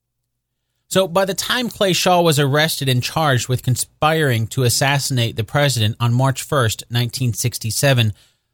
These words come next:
the two main co-conspirators named, Lee Harvey Oswald and David Ferrie, were already dead. Almost two years after being arrested on January twenty-ninth, nineteen sixty-nine, the trial began.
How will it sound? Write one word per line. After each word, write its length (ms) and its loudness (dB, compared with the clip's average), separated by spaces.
the 80 0
two 280 0
main 280 2
co-conspirators 920 0
named, 440 0
Lee 180 2
Harvey 360 2
Oswald 500 -2
and 100 0
David 300 0
Ferrie, 420 -2
were 200 -8
already 360 0
dead. 300 0
Almost 380 2
two 240 0
years 360 2
after 240 2
being 300 2
arrested 540 2
on 160 2
January 400 2
twenty-ninth, 760 0
nineteen 400 0
sixty-nine, 720 0
the 80 -6
trial 340 2
began. 420 0